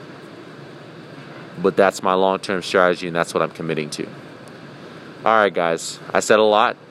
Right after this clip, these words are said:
Um, I said more than I even already mentally processed. I'm kinda just venting in the moment. But, um, yeah, I'll definitely be following up and being consistent with this podcast. And just know, guys, in the future, like,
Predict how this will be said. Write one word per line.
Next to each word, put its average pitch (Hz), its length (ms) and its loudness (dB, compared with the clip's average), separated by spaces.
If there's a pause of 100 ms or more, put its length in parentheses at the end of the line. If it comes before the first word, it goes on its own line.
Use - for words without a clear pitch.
(120)
Um, 85 440 2
I 90 80 2
said 95 240 2
more 101 200 2
than 92 140 0
I 92 180 2
even 92 440 -4
already 92 320 4
mentally 90 360 -2
processed. 104 680 0
I'm 85 100 -10
kinda 87 240 0
just 85 260 -8 (720)
venting 110 480 2
in 104 120 2
the 98 80 0
moment. 110 400 0 (200)
But, 95 160 6
um, 82 420 0 (800)
yeah, 78 200 6
I'll 85 120 4
definitely 104 340 0
be 95 80 -2
following 95 460 2
up 95 160 0
and 87 100 -8
being 90 220 -4
consistent 92 480 -4
with 82 80 -6
this 87 120 -4
podcast. 117 760 0 (520)
And 90 140 -2
just 104 160 0
know, 113 160 4
guys, 107 300 2
in 101 80 -10
the 95 80 -6
future, 107 420 -2
like, 85 280 2